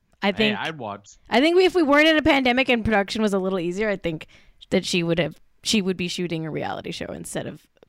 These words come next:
Speaker 1: going back to vlogging. But whatever. Maybe she will still do. I don't know. Maybe,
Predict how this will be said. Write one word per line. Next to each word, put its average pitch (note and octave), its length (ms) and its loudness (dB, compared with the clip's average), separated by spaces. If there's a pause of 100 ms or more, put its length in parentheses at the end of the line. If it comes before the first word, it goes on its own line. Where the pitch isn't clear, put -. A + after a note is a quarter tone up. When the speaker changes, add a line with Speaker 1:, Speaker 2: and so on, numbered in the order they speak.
(120)
Speaker 1:
going D3 180 -2
back C#3 180 -10
to E3 100 -14
vlogging. - 560 -14
But A#2+ 200 -10 (760)
whatever. C#4 640 2 (1160)
Maybe G#3 240 2
she E4 180 2
will E4 100 4
still D#4 260 2
do. B3+ 500 2
I F#3 100 -2
don't C#4+ 160 2
know. B3 80 2
Maybe, B3+ 240 -2